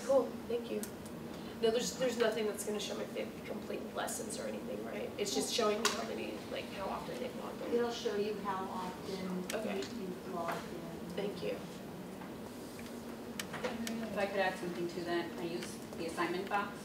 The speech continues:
Speaker 1: Okay.
Speaker 3: So I have them submit their assignments to the assignment box, and I make them check the honor pledge. And,
Speaker 1: Right.
Speaker 3: you know, that just kinda keeps them,
Speaker 1: Yeah.
Speaker 3: you know, it keeps
Speaker 1: There's
Speaker 3: the honest
Speaker 1: that.
Speaker 3: people honest.
Speaker 1: Sure.
Speaker 3: That's all it is.
Speaker 1: <laughs>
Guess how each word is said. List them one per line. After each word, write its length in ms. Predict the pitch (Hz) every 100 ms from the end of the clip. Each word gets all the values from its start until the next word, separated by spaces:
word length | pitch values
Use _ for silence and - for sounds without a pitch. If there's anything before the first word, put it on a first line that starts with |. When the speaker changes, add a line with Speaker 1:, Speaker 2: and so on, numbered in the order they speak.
| -
Speaker 1:
Okay. 300 | 220 214 196 185 - 220 -
Speaker 3:
So 460 | 165 160 156 156 -
I 60 | -
have 220 | 165 151
them 220 | 160 147 -
submit 320 | - 156 151
their 140 | 160
assignments 420 | 151 - 214 151 -
to 60 |
the 160 | - -
assignment 360 | - - 151
box, 380 | - - - - -
and 80 |
I 60 | 151
make 180 | 147 151
them 120 | 151
check 200 | 151 -
the 80 | 143
honor 180 | 147 147 143
pledge. 220 | 151 143 -
And, 60 | 143
Speaker 1:
Right. 240 | 139 107 98 - - -
Speaker 3:
you 80 | 170
know, 80 | 151 143
that 160 | 170 -
just 160 | 156 - - - -
kinda 200 | 165 160 143 - - -
keeps 160 | -
them, 220 | 311 294 -
Speaker 1:
Yeah. 360 | 349 339 302 277 - -
Speaker 3:
you 80 | 196
know, 160 | -
it 180 | 170 220
keeps 120 | 285
Speaker 1:
There's 120 | - 254
Speaker 3:
the 60 |
honest 240 | - 214 214
Speaker 1:
that. 60 |
Speaker 3:
people 160 | 190 190
honest. 480 | 180 170 165 - -
Speaker 1:
Sure. 260 | 311 311
Speaker 3:
That's 240 | 202 196 196
all 160 | 180 170
it 80 |
is. 200 | 156 180 170
Speaker 1:
<laughs> 60 | -